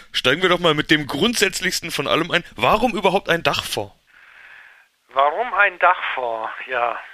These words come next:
Speaker 2: ich würde mir wünschen, dass sich die Leute diese Frage häufiger stellen würden,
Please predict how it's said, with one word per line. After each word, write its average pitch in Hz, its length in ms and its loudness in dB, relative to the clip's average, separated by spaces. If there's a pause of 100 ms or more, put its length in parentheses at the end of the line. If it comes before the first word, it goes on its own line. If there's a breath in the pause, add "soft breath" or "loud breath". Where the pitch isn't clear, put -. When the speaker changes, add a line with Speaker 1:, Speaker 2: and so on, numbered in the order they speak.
(300 loud breath)
Speaker 2:
ich - 120 -8
würde 180 180 -2
mir 175 180 -4
wünschen, 196 380 -2
dass 143 220 -4
sich - 160 -16
die 160 80 -10
Leute 165 320 0
diese 156 280 -12 (140)
Frage 160 300 4
häufiger 143 480 2
stellen 160 640 0
würden, 175 640 0